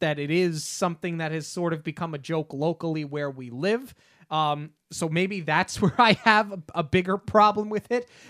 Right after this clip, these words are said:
But just hearing it in the, in the, in the film, I, I said before, I think it's a hideous accent. It's nails on a chalkboard. Um, but with all of that being said,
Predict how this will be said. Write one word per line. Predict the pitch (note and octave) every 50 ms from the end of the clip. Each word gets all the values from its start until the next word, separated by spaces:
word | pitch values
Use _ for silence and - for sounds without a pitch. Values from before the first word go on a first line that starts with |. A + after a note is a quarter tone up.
| G#3+ -
But | D#3 D#3+ F3 E3+ E3 D#3+ D#3+ - _ _ _
just | - F#3 F#3 - -
hearing | - - F#3+ F#3+ G3 G3+ G3+ G3
it | G3 F#3+
in | F#3+ F#3 F#3 F3+
the, | F3+ F3 F3 -
in | E3 D#3+ E3 D#3+
the, | D#3 D#3 - - _ _ _
in | E3 E3 E3 E3
the | D#3+
film, | - - - F3 E3 F3+ G3 G3
I, | F3+ D#3 C#3 C3+ -
I | C3+ C3+ C3
said | B2+ - D#3+ D3+ C#3+
before, | C3 C3 - C#3+ C#3 C#3+ E3 D#3+
I | C#3+
think | C3 - - C#3+ C3+ -
it's | C3 - - - - -
a | -
hideous | B2 - D3+ D3 C#3+ D3 D3+ D3 -
accent. | C#3 C3 C3+ - - - D3 D#3+ F3+
It's | F#3 D3+ - -
nails | B2+ B2 A#2+ B2+ -
on | C#3 B2+ A2+
a | A2+
chalkboard. | - - C3 B2+ - _ - B2 B2+ C#3+ F#3 - _ - - - - -
Um, | - D3+ D3 C#3+ C#3 C#3 C#3 C3+ B2+ C#3 C3+ D3 - - C3+ -
but | - G3 F#3 F#3 F#3+ - _ -
with | D#3+ D3 E3 E3 - F#3
all | E3+ E3 D#3+
of | D3+ D3
that | D3+ C#3+ C#3+ -
being | E3+ D3 C#3 C#3 C#3
said, | - - - E3 D#3+ E3+ E3